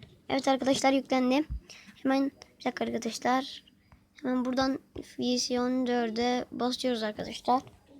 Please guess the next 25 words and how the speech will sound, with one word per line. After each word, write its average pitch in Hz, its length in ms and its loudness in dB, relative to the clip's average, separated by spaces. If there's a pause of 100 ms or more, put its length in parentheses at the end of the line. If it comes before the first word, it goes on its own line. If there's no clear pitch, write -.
(220)
Ve 262 40 6
arkadaşlar, 269 580 0 (600)
e, 220 200 0
size 254 260 2
açtığınız 277 600 4
arkadaşlar 269 640 4 (100)
ilk 302 300 4
başta, 285 520 6 (840)
e, 220 380 0
şu 294 160 -2
işaret 247 420 4
gelmeli. 208 680 2
Ma-, - 220 0 (140)
evet, 214 380 0
restoring 233 500 0
save 226 440 -2
diyor. 208 360 2 (720)
Açıl-, - 300 -10 (120)
açılıyor 233 440 -2
arkadaşlar. 220 680 0 (800)
Evet 277 100 6
arkadaşlar, 254 460 4
buradan 269 400 2
no 262 340 4
diyelim. 226 380 0